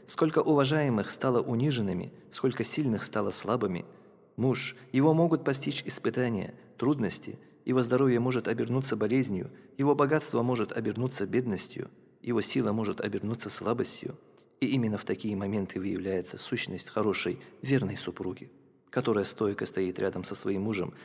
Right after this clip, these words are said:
во всех бедствиях и невзгодах, которая скрывает недостатки мужа, скрывает его оплошности, которая не забывает недостатка, радости и счастья. И она смотрит на мужа своего со взглядом милосердия,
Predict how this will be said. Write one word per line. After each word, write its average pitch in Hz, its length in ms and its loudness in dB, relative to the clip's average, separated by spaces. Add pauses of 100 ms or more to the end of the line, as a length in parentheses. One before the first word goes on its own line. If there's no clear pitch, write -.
(180)
во 131 80 4
всех 131 260 2
бедствиях 131 580 0
и 117 60 -2
невзгодах, 107 640 -2 (360)
которая 147 320 2
скрывает 131 500 4
недостатки 117 580 0
мужа, 110 360 -2 (160)
скрывает 123 540 2
его 107 200 0
оплошности, - 680 -4 (240)
которая 135 320 4
не 131 100 4
забывает 123 500 2
недостатка, 113 880 -2
радости 113 520 0
и - 40 -6
счастья. - 480 -2 (500)
И 131 100 0
она 113 180 2
смотрит 110 400 0
на 95 80 -2
мужа 101 240 -2
своего 101 540 -2
со - 140 0
взглядом 113 460 0
милосердия, 117 720 0